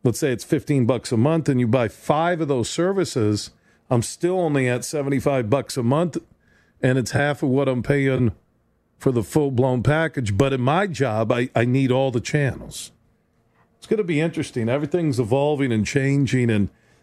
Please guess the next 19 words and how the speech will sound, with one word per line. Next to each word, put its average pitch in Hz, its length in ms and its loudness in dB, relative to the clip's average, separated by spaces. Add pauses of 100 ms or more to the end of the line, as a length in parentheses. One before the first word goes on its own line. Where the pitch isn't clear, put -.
when 120 140 0
you 113 80 2
see 143 280 -2
Disney 131 420 0
Plus 135 420 0
and 117 120 -2
how 117 400 2 (460)
big 131 260 2
that 131 200 2
is 131 260 0
early, 139 460 2
when 107 200 2
you 123 100 2
look 127 160 2
at 135 60 0
the 123 60 2
numbers 131 420 2
in 104 140 2
Netflix, 139 800 -2